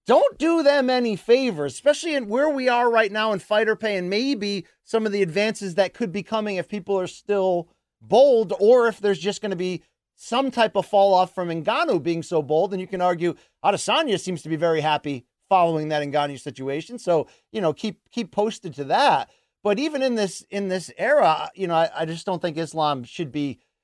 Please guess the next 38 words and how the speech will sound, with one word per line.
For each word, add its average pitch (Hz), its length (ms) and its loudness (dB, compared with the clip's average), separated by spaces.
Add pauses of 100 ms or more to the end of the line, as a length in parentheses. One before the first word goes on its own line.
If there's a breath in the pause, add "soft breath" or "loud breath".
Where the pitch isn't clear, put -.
(500)
giving 233 460 -2
that 175 240 4
away. 143 480 0 (420)
But 175 100 -4
you 233 160 -2
see 254 200 -6
right 220 240 2
here, 277 220 -4
why? 202 480 0
'Cause 240 160 -6
they 339 120 -6
could, - 220 -8 (160)
they 320 100 -4
could 403 160 -8
just 349 200 -10
as 285 160 -12
hell 302 160 0
screw - 280 -10
you 320 120 -2
on 320 100 -2
the 302 80 -4
back 349 340 -4
end. 135 240 -4
So 208 360 0 (120 soft breath)
if - 140 -8
Oliveira 269 460 4
beats 220 260 -6
Gaethje, 277 420 -4
you 349 140 -4
know 466 160 0
Oliveira, 170 500 -2
everybody 294 480 2
wants 254 280 -4
to 208 80 -8
fight 214 260 0
Conor, 202 320 -2
especially 285 840 -4
now 185 420 2